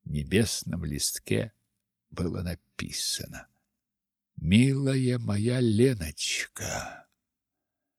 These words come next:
я знаю ваше доброе сердце и направляю его прямо к вам по-родственному. Телеграмму я, впрочем, послала, но всё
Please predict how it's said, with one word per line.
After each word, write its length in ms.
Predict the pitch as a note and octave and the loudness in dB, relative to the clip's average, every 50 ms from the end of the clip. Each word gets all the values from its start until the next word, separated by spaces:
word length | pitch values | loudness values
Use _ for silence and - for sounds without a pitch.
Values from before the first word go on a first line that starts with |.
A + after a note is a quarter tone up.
| _ _ _ _ _ _ _ _ _ _ _ | _ _ _ _ _ _ _ _ _ _ _
я 200 | G#2 G2+ A2+ A2+ | 4 6 8 6
знаю 340 | F#2+ G#2 A2 C3 C3+ C3 B2 | 6 6 4 4 4 4 4
ваше 260 | A#2 A#2+ A2 - A2 | 2 2 2 2 2
доброе 420 | G2+ A#2 A#2 G#2+ G#2 G#2 G#2+ G2+ | 2 2 2 2 0 0 -2 0
сердце 500 | F2+ - - C#3+ D#3 C#3+ - - - C#3+ | 0 2 2 2 2 2 0 -2 -2 -2
и 40 | C3+ | 0
направляю 580 | A#2 A2+ A2 - - G2 F#2+ G2+ B2 B2+ B2 A#2 | 0 0 0 0 -2 -2 -2 -2 0 0 0 0
его 220 | A2 G#2+ G#2+ G#2+ | 0 0 -2 -4
прямо 380 | - - F#2 G2 G2+ G2 G2+ F#2 | -4 -4 -2 -2 0 0 -2 -4
к 180 | - - - | -8 -6 -2
вам 300 | G#2 A2 C3+ D3 C#3+ C3 - _ _ | 0 0 0 0 -2 -6 -10 _ _
по-родственному. 1400 | - A2 A2 - - F2+ F2 E2+ - - - - - - - D#2+ D#2 D#2+ E2 D#2+ D#2+ D#2 D#2+ D#2 D#2+ E2 D#2+ - - _ _ _ _ _ _ _ _ _ _ _ _ _ _ _ _ _ _ | -4 -4 -4 -4 -4 -4 -4 -4 -6 -6 -8 -8 -10 -8 -8 -6 -6 -4 -4 -4 -4 -2 -4 -2 -2 -4 -4 -6 -8 _ _ _ _ _ _ _ _ _ _ _ _ _ _ _ _ _ _
Телеграмму 840 | - - A2 A2+ B2+ B2+ G#2 B2+ C#3 E3+ G3 G#3 F#3+ E3 C3 A#2+ | -2 2 6 8 8 8 8 8 8 10 8 8 6 4 2 2
я, 160 | A2 G#2+ G#2+ G2 | 2 2 0 -2
впрочем, 720 | - - - - F#2 G2+ F#2+ - - G2 F2 F2 F2+ - _ _ | -4 -10 -6 -2 -2 0 0 -2 -2 -2 -2 -2 -4 -10 _ _
послала, 1040 | - D#2+ D#2+ - - - - B1+ - D#2+ F2 F2 E2 D#2 D#2 E2 F2 F#2 G2+ C3 - - _ - - _ _ _ _ _ _ _ _ _ _ _ _ _ _ _ _ _ _ _ _ _ _ | -2 0 0 0 -2 -2 -2 -2 0 2 2 2 2 0 0 -2 0 0 0 -2 -4 -8 _ -20 -20 _ _ _ _ _ _ _ _ _ _ _ _ _ _ _ _ _ _ _ _ _ _
но 500 | - F#2 A#2 A#2 A#2 A#2 A2 A2+ B2 B2 _ _ _ _ _ _ _ _ _ _ _ _ _ _ _ _ _ _ | 4 8 8 8 8 6 4 0 -4 -8 _ _ _ _ _ _ _ _ _ _ _ _ _ _ _ _ _ _
всё 500 | - - - - - B2+ D3+ E3+ F#3 G#3 | -4 0 4 6 8 8 8 8 6 2